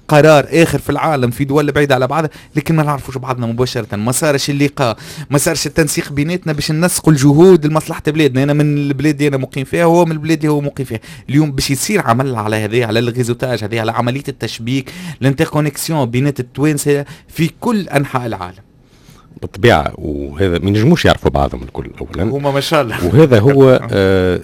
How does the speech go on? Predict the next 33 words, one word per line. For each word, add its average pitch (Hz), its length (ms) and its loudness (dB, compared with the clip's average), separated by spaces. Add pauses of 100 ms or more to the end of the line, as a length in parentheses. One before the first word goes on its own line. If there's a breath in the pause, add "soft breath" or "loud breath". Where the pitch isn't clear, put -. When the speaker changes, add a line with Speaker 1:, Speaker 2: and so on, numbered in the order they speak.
Speaker 2:
الدور 90 420 4
ولا 78 200 -2
صلب 135 340 2
Speaker 1:
مم. 73 160 -6
Speaker 2:
الدور 117 520 4 (100)
وال-، 78 960 -6 (380 soft breath)
وال-، - 1700 -10
والأكسيون 101 680 -2
اللي 92 120 -2
قايمين 92 440 0
بها 113 440 2
منظمات، 87 680 -2 (180)
آه، 67 480 -6
المجتمع 69 460 -6
المدني 113 420 0
كيما 69 340 -4
لا 62 120 -8
توج 92 360 -2
وتايب 82 420 -4
وسويس - 240 -12
تونيزيان - 360 -10
نتورك 98 580 -2
وتي - 220 -10
اي 67 40 -16
جي 90 220 0
وار 76 80 -2
تي - 140 -14
سي 73 220 -8
اي 95 60 -6
وتي - 160 -12
تي 78 100 -12
يو 95 100 -8
وغيرهم 120 440 0